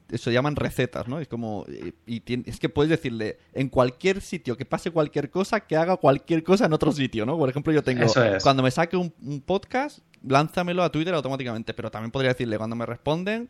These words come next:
Speaker 1: envíalo un email. Es que es una locura, me parece flipante y, <laughs> y encima parece sencilla, porque tiene unos iconos muy gordos,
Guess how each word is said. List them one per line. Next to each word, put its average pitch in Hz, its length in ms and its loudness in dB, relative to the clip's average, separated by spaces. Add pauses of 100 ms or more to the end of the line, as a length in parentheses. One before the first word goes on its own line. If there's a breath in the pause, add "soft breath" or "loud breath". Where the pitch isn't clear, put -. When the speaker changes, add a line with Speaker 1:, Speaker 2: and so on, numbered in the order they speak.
Speaker 1:
envíalo 131 400 0
un 139 80 -2
email. 113 280 -4
Es - 100 -12
que 120 100 -12
es - 160 -12
una 131 160 -2
locura, 139 480 0 (300 soft breath)
me 123 100 -2
parece 123 260 -2 (140)
flipante 120 540 -4
y, 123 360 -6 (260 loud breath)
<laughs> - 200 -20
y 165 160 0
encima 160 380 2
parece 147 320 2
sencilla, 156 500 -4
porque 131 140 -6
tiene 139 120 -8
unos 151 120 -4
iconos 135 260 0
muy 135 140 0
gordos, 139 460 0